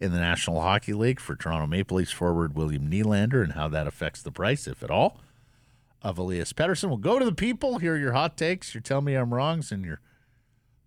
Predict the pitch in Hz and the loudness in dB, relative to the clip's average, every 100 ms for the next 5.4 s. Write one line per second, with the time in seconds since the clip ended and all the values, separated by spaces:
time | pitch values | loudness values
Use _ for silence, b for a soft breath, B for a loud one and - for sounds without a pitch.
0 | _ - 147 151 156 147 123 107 98 95 | _ 0 2 4 2 2 0 0 0 2
1 | 117 139 151 139 107 90 82 - _ _ | 2 4 2 0 0 -2 -4 -8 _ _
2 | _ _ _ _ _ _ _ _ - 127 | _ _ _ _ _ _ _ _ 2 2
3 | 123 135 131 127 110 95 127 120 - 113 | 4 4 4 2 0 0 0 0 2 2
4 | 104 101 - - 90 85 87 76 78 73 | 2 0 -4 -4 -2 -2 -4 -2 -2 -2
5 | 78 - - | -8 -10 -12